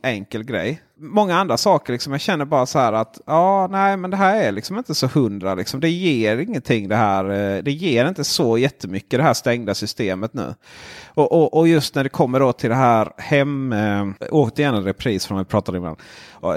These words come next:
eh, förra veckan tror jag. Och, och vi då kommer till hemmet då, att ja, okej då, men om du nu har HomeKit och du har, eh, det här och det ska certifieras och då, då kommer saker funka sådär skitbra liksom. Det kommer vara the shit så. Ja, men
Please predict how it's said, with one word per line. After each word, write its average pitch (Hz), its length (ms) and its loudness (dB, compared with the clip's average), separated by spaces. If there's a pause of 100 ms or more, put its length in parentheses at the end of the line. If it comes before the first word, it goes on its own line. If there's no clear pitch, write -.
eh, 101 60 -2
förra 107 180 2
veckan 104 260 -2
tror 95 240 -2
jag. 139 80 0
Och, 147 180 0
och 156 160 -2
vi 160 60 2
då 151 120 2
kommer 196 260 -2
till 143 140 -2
hemmet 127 460 0
då, 104 280 0
att 107 300 0
ja, 180 480 2 (200)
okej 117 380 0
då, 101 140 -2
men 143 180 -4
om 160 100 -4
du 175 100 0
nu 185 180 0
har 147 220 4
HomeKit 107 640 -2
och 107 80 -2
du 104 80 -2
har, 98 340 2 (360)
eh, 95 300 0
det 101 80 -2
här 87 300 0
och 107 180 -6
det 101 100 -2
ska - 140 -6
certifieras 92 840 -2
och 113 100 -8
då, 117 220 -2
då 117 120 -2
kommer 110 240 -4
saker - 360 -2
funka 110 380 -4
sådär 101 280 0
skitbra 139 1120 0
liksom. - 300 -8 (200)
Det 117 80 -10
kommer 123 200 -2
vara 120 140 2
the 92 120 -4
shit - 440 -6
så. - 240 -2 (920)
Ja, - 300 -6
men 139 160 0